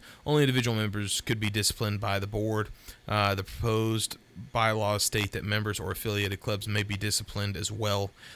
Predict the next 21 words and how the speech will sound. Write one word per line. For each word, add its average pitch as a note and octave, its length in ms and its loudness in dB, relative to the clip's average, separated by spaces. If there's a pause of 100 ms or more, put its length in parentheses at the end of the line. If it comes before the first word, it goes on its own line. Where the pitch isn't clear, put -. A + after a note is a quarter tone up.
(140)
uh, - 40 0
and G#2 120 2
explicitly G#2+ 460 0
state G#2 340 0
that G2 140 -2
a F#2+ 40 0
suspended G2+ 460 0
or F#2 80 -2
terminated G#2 380 -2
member G2 200 -2
may G2 160 -2
not G2 260 -4
participate - 680 2
in G#2 160 -4
any A2 240 0
sanctioned G2 460 -2
U F#2+ 60 -2
S F2+ 100 -4
P F#2+ 220 -4
A F#2 40 -2
matches. G2 520 -2